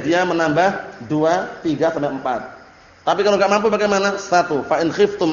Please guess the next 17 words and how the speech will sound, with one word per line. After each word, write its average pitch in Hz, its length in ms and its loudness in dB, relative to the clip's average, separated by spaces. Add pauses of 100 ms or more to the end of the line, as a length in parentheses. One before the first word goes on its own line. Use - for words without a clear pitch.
alla 165 400 4
ta'dilu 151 880 0
fawahidah. 143 960 0
Jika 143 220 -2
khawatir 190 420 2
tidak 156 240 2
mampu 180 240 2
berbuat 156 320 2
adil, 165 240 0
satu 160 240 -2
saja. 113 480 -4 (880)
Ini 247 240 2
Rasulullah 214 560 4
sallallahu 208 80 2
alaihi 185 80 2
wasallam 233 240 0
sembilan. 180 280 2